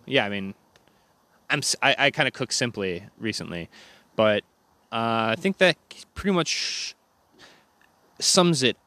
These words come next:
up. Um, th-, so they're, like, firm, meaty texture. Uh, they, w-, what does it taste like? It's pretty nutty. It's got, uh, some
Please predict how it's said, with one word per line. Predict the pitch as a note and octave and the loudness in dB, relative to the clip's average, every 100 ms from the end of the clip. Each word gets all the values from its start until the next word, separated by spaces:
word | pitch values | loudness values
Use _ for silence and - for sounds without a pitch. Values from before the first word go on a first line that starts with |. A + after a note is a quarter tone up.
| _ | _
up. | G3 G#3 G3+ - - - | 4 4 4 -4 -10 -4
Um, | D3 D3+ D3 D3 | 0 0 0 -2
th-, | D3 | -6
so | - | -4
they're, | D#3 D3 | 0 2
like, | C#3 - | 2 0
firm, | - F#3+ F#3 F3 E3+ D3+ | -2 0 2 2 0 -2
meaty | E3+ E3+ E3+ E3 E3 | -2 0 2 2 -2
texture. | - D#3+ - - - D#3 D#3+ D#3 D#3 D#3 E3 - | 0 -2 -2 -8 -4 0 4 4 4 2 0 -4
Uh, | - A#2+ A#2+ A#2 A2 | -2 2 4 4 2
they, | C3+ B2+ | 0 0
w-, | A2+ A#2 G#2+ C#3 | -2 -10 -6 -2
what | C#3+ | 2
does | D#3 | 2
it | C#3+ | 2
taste | D3+ C#3 F#2 | 0 -2 -2
like? | D#2 - | -6 -10
It's | G2 - - - | -12 -10 -8 -8
pretty | - C#3+ A2 | -4 -2 -2
nutty. | G2+ G#2 A2+ A#2 A2+ A2 | -2 -2 0 2 2 0
It's | - G2+ F#2+ - | -2 -4 -4 -4
got, | A2+ G2+ F#2+ - | 0 2 0 -4
uh, | A2 G#2 | -4 -4
some | G#2+ A2+ G#2 | -2 -4 -6